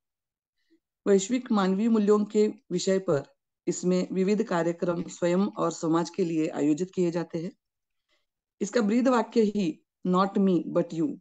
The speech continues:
मतलब मेरा जीवन का मु-, मुख्य उद्देश्य मेरे लिए नहीं पर आपके लिए ऐसा है। अभी मैं दूसरे पॉइंट पे आती हूँ कि मैंने अभ्यास एक और दो में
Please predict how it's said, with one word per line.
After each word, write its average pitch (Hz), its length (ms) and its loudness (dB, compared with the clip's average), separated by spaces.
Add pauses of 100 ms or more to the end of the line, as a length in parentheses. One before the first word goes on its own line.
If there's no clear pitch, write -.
(720)
मतलब 185 300 -2
मेरा 180 320 2
जीवन 175 360 0
का 180 180 -4
मु-, 175 220 -4 (380)
मुख्य 202 260 -4
उद्देश्य 156 460 -2 (380)
मेरे 185 220 2
लिए 214 200 0
नहीं 175 360 0
पर 165 200 -6
आपके 156 400 -4
लिए 151 420 -2
ऐसा 143 240 -6
है। 139 220 -8 (2250)
अभी 185 160 0
मैं 240 280 0 (1080)
दूसरे 185 280 -2
पॉइंट 165 340 -2
पे 185 60 -10
आती 165 220 -10
हूँ 180 120 -14 (960)
कि 220 80 -4
मैंने 214 220 -2
अभ्यास 220 520 -2
एक 196 200 2
और 214 140 0
दो 190 180 0
में 196 260 -8